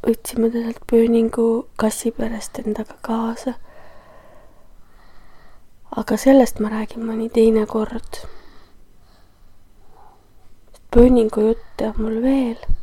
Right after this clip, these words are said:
aga ma arvan, et nüüd ongi just paras aeg magama jääda. Võta näiteks see valge kassipoeg endaga unenägudesse kaasa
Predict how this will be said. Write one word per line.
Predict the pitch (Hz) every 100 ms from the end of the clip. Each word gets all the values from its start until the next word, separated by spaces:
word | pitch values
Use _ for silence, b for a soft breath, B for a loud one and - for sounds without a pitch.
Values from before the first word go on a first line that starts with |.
| - - - - - b b b b b b - -
aga | 233 214
ma | 214 208
arvan, | 208 214 202
et | - 226
nüüd | 226 226
ongi | 226 - 233
just | - - - - -
paras | 240 226 220
aeg | 214 214 220
magama | 214 220 214 220 214
jääda. | 208 220 - - - B B - - - b b b b b b b b - - - - - - - - - - - - - - - - - -
Võta | 233 - 226 208
näiteks | 202 233 - -
see | 202
valge | 208 220 220 226
kassipoeg | 226 214 - 233 208 190 214
endaga | 208 220 220 240 B B B B B 254
unenägudesse | 214 226 202 202 - 208 - - -
kaasa | - 320 254 196 233